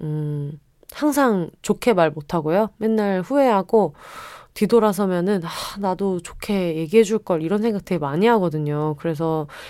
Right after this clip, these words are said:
귤주먹님이랑 저랑 그냥 완전 똑같아요. 제가 쓴 이메일 같습니다. <laughs>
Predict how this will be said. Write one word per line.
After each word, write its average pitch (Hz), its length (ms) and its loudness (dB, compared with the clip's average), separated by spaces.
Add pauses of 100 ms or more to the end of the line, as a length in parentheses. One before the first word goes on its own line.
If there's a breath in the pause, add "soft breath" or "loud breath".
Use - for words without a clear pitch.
(140 loud breath)
귤주먹님이랑 208 1000 4
저랑 170 480 0
그냥 160 400 -4
완전 190 280 0
똑같아요. 262 480 -2
제가 190 260 0
쓴 214 240 0
이메일 170 260 0
같습니다. 160 380 -6
<laughs> - 400 -8